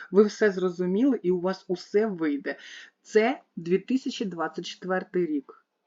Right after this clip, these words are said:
Просто щоб ви знали, тому що в мене є багато відео різних про декретні, і двадцять другий, і двадцять третій, це дві тисячі двадцять четвертий рік. Все, дівчата,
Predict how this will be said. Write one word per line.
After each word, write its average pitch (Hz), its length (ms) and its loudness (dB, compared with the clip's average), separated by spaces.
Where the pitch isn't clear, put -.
Просто 220 300 2
щоб 175 220 -4
ви 170 100 -4
знали, 160 360 -6
тому 185 180 -2
що 190 140 -4
в 185 40 0
мене 180 160 0
є 175 120 2
багато 165 440 -4
відео 233 360 2
різних 190 320 0
про 185 140 -2
декретні, 175 560 -4
і 175 60 0
двадцять 165 340 -4
другий, 208 320 6
і - 20 -6
двадцять 165 300 -6
третій, 214 340 0
це 254 240 -2
дві 190 140 0
тисячі 196 360 -8
двадцять 170 340 -6
четвертий 165 500 -8
рік. 143 180 -4
Все, 208 440 6
дівчата, 226 560 -2